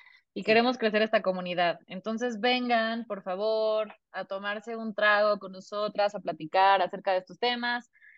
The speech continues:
Speaker 1: Conozcan o no conozcan, no nos importa. Lo importante es poder estar ahí y tener como más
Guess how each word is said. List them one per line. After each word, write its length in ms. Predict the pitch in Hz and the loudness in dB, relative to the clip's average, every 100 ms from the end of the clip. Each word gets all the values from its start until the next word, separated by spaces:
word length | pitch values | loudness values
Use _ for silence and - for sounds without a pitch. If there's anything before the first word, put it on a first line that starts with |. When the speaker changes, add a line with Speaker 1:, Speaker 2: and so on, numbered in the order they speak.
| _ - | _ 2
Speaker 1:
Conozcan 500 | 247 262 269 302 262 | 2 4 0 -4 -6
o 20 | |
no 140 | 233 | -6
conozcan, 420 | 240 233 233 226 | -6 -6 -6 -6
no 80 | 220 | -6
nos 140 | 214 202 | -8 -8
importa. 640 | 175 208 208 196 202 320 | 0 0 2 2 2 0
Lo 120 | 202 | -2
importante 520 | 202 185 190 202 196 214 | -6 -4 -2 -2 -2 -6
es 120 | - | 0
poder 220 | 180 185 | 2 2
estar 300 | 202 190 185 | 0 0 0
ahí 400 | 185 185 190 196 | 0 -2 -6 -10
y 60 | - | -10
tener 280 | 165 175 | -10 -8
como 220 | 180 202 180 | -4 -2 -2
más 560 | 175 180 180 - _ | -2 -2 -4 -12 _